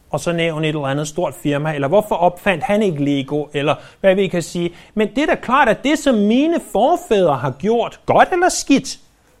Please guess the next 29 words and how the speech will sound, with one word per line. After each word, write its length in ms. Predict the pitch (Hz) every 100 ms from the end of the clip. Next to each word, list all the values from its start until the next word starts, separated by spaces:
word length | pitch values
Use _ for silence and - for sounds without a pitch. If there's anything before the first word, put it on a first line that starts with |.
| _
det 140 | 285 302
påvirker 600 | - 190 240 277 277 262
da 140 | 262
mig. 300 | 240 220 320 - - _ _ _ -
Jeg 120 | 247
kan 100 | 233
også 180 | 240 240
sige, 260 | 247 247 - - -
øh, 180 | 214 180
"Hvorfor 440 | 202 240 240 220
mine 320 | 202 220 226
forfædre, 840 | - 202 208 - 196 185 180 175 151
de 200 | 226 220
vikinger, 520 | 220 233 208 190 160
som 220 | 156 165
engang 360 | 151 190 190 143
var, 200 | 170 190
som, 300 | 202 147 147
som 440 | - - 139 135 - _
jeg 140 | 170 156
formodentlig 480 | 185 180 226 214 185
nedstammer 520 | 208 247 220 175 147
fra," 360 | - 160 156
siger 340 | - - 165 160
stamtavlerne 800 | 156 151 156 160 143 139 139 135
i 40 |
hvert 220 | 147 143
fald, 220 | 135 151 139 - - - _
"hvorfor 300 | 160 208 269